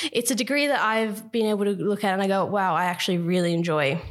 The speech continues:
all aspects of this degree." And I enjoyed school, but there were some subjects that, you know, they just weren't as interesting to me as others, and that's normal.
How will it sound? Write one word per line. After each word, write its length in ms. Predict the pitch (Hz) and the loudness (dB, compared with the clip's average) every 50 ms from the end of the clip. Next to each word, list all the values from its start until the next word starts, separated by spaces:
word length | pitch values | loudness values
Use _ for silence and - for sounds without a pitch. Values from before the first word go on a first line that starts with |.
| - - - _ | -14 -16 -12 _
all 180 | - 202 190 165 | -4 -2 0 0
aspects 460 | 151 170 - - - - - - - | 0 -2 -2 -2 -2 -2 -2 -2 -2
of 100 | 180 156 | -2 -2
this 180 | 160 160 170 - | -2 -2 -2 -2
degree." 460 | 165 160 165 139 131 - - 175 170 - _ _ - | -2 -2 -2 -2 -2 -2 -2 -4 -6 -8 _ _ -4
And 280 | 190 202 208 214 208 202 - - - | -2 -2 0 0 -2 -4 -4 -4 -4
I 120 | 220 226 | -2 0
enjoyed 360 | 240 247 247 254 277 311 294 302 | 0 0 0 0 -2 -2 -2 -4
school, 520 | - - 208 233 302 359 349 - - - - - - - - _ - | -4 -2 0 0 0 0 -2 -4 -10 -20 -20 -20 -20 -20 -16 _ -6
but 140 | 208 180 226 | -4 -2 0
there 100 | 226 226 | 0 0
were 80 | 226 | 0
some 220 | 226 - 247 247 233 | 0 0 -2 0 0
subjects 580 | - 262 247 226 233 226 196 - 202 - - | 0 -2 -2 0 0 0 0 0 -2 -4 -2
that, 240 | - 180 151 - - 180 - | 0 0 0 0 -4 -4 -2
you 80 | 220 214 | 0 0
know, 200 | 185 180 202 196 | 2 2 0 0
they 160 | 202 208 208 | 0 0 0
just 220 | 180 202 202 - | 0 0 -2 -2
weren't 480 | 202 190 190 190 165 - - - - - - | 0 0 0 0 0 -2 -2 -4 -4 -4 -2
as 180 | - 180 190 175 | -2 -2 0 0
interesting 500 | - 180 190 180 - 185 175 - 156 165 | 0 0 0 0 0 0 0 0 0 0
to 100 | 170 - | 0 0
me 120 | 175 175 170 | 0 0 0
as 100 | 165 214 | 0 0
others, 340 | 208 196 165 - 110 127 135 | 0 0 -2 -2 -4 -2 -2
and 120 | 151 196 | -2 0
that's 360 | 180 - - - - - - | -2 -2 -4 -4 -6 -4 -2
normal. 560 | 185 143 107 120 127 190 285 294 294 - - | -2 -2 0 0 0 0 0 -2 -4 -8 -16